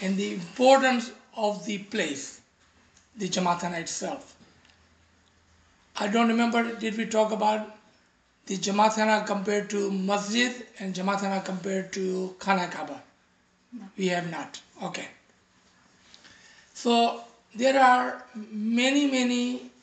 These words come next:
Speaker 1: different kinds of Jamaat Khanas. Many, many different kinds of Jamaat Khanas. One, we can call it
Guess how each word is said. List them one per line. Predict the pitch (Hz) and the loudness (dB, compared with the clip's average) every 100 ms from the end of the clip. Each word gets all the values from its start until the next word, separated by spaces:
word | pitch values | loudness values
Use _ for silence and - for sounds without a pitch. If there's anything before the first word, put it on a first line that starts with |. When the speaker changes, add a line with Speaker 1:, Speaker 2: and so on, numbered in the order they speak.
| - - | -20 -10
Speaker 1:
different | 190 202 233 220 | -4 0 0 0
kinds | 208 208 214 - - | 2 2 0 -6 -10
of | 220 196 | -8 -6
Jamaat | 165 175 - | -4 -2 -4
Khanas. | - 143 - - - - - - - - - - | -10 -18 -18 -20 -20 -20 -20 -20 -20 -20 -20 -4
Many, | 233 247 | 2 4
many | 240 214 | 4 2
different | 196 180 185 | -2 -6 -6
kinds | 175 165 151 | -6 -8 -14
of | 143 | -16
Jamaat | 139 | -18
Khanas. | - - - _ _ _ _ _ _ _ _ _ - - 214 | -20 -20 -20 _ _ _ _ _ _ _ _ _ -20 -14 0
One, | 208 240 254 | 4 4 4
we | 240 | 0
can | 220 233 220 | 0 0 2
call | 214 214 | 4 4
it | 214 220 | 4 0